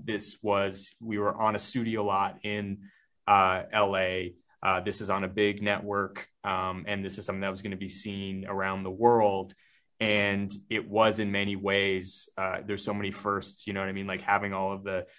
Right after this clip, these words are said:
uh, the writers being native in the writers' room, uh, or not all of them, but so many of them.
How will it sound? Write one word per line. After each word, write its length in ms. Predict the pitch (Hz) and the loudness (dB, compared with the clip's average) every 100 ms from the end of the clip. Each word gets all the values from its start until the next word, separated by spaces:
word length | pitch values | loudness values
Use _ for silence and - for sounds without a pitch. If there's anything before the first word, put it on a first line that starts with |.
| - _ - | -20 _ 4
uh, 280 | 98 92 - | 6 6 2
the 100 | 110 | 0
writers 440 | 101 98 101 101 101 | 4 4 4 0 -2
being 220 | 98 98 | -2 0
native 260 | 95 92 | 0 0
in 60 | 98 | -2
the 80 | 95 | 6
writers' 340 | 113 113 104 | 6 6 0
room, 380 | 107 104 101 98 | -2 0 0 -2
uh, 260 | 95 90 92 | -2 0 -2
or 80 | 113 | -2
not 220 | 120 107 | 4 4
all 140 | 104 98 | 4 2
of 60 | |
them, 100 | 98 | 0
but 200 | 92 95 - 123 | 0 -2 -4 -4
so 200 | - 107 | 2 2
many 280 | 104 107 101 | 4 2 0
of 160 | 98 | 0
them. 280 | 104 101 | 0 -2